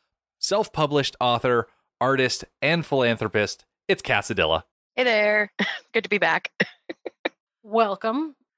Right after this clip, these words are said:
Speaker 2: Thank you.
Speaker 1: It has been quite a while since the last time we talked to you back during our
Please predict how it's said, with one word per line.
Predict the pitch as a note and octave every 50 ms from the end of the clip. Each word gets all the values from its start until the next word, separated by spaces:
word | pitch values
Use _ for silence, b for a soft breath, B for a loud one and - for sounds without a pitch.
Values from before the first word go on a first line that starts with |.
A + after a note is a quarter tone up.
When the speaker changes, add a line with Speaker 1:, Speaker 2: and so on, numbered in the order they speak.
| _ -
Speaker 2:
Thank | G3+ F#3+ F3+ F3 E3+ - E3+
you. | E3 D#3 D3+ D#3 E3 F#3+ D4+ G4+ - _ _ _ _ _ _ -
Speaker 1:
It | D3+ F3 - -
has | E3+ D3 F3+ F3 D#3+ -
been | _ - D3+ C#3+ C3+ C3+ C3 C3 C3 C3 B2+ _ _
quite | - - - - - F3 G3+ G#3+ - -
a | - D3 C#3
while | B2 A#2+ A#2+ B2 A2 G2+ F#2+ F#2+ F#2 G#2 D#3 G#3+ - _ _ _ _ _
since | - C#3+ B2 A#2 -
the | - C3 A#2
last | A2+ A2+ A2 G#2+ - -
time | - A#2 A2
we | G#2+ G#2 G2
talked | - A2 G2 F#2 - -
to | - A2+
you | A2+ G#2
back | - F#2+ F2+ - _ -
during | - G#2+ G2+ G2 G2 G2 F#2+ F#2 F#2 F#2 -
our | E2+ F2 F2 E2+ E2+ E2+ -